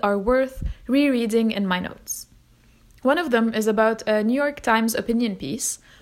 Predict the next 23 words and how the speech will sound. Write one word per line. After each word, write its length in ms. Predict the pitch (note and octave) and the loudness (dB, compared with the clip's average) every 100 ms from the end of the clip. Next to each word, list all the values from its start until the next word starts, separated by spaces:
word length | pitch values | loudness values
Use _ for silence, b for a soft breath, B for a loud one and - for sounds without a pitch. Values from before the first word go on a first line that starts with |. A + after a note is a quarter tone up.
| b | b
where 160 | A#3 A#3+ | 0 2
the 180 | A#3+ A#3+ | 2 2
author 300 | C#4 D#4+ G#3+ | 0 -2 -4
states 500 | - - A#3 A#3+ - | -4 0 0 0 -2
that, 380 | G#3+ G#3 G#3+ - B B B | 0 0 -2 -8 B B B
"To 100 | A#3+ | 0
build 280 | D4+ D#4 - | 0 0 2
power, 480 | A3 A3+ A3+ A#3+ - B B | 4 4 2 -2 -8 B B
outrage 640 | A3+ A#3+ B3+ A#3+ A#3 - | 0 2 2 2 2 -2
needs 360 | A3 A3 A3 - | 0 2 2 0
organization." 880 | G#3 G3+ G3+ F#3+ F#3 - - - - - _ - - _ _ b b b | -2 -2 -2 -2 -2 -4 -6 -10 -16 -20 _ -20 -20 _ _ b b b
The 100 | - | -2
title 320 | B3+ E4+ G#4+ F#4 | 2 2 2 -2
of 100 | C4 | -2
this 140 | B3+ | 0
article, 640 | A3+ A3 F3 - D#3 A3 - | 0 0 -4 -6 -8 -8 -8
which 240 | A3+ A3 B3 | -6 -2 0
was 240 | A3+ A3+ | 0 0
published 560 | C4+ B3+ C4 C4 - A#3+ | 2 2 2 -2 -2 0
late 340 | A3+ C#4 C#4 | 2 0 -2
last 320 | A#3 G#3+ - | -2 -2 -4
year, 300 | G3 - B3 - b b b | -4 -4 -6 -14 b b b
asks, 500 | A#3+ D3 - - - | 2 2 0 -6 -12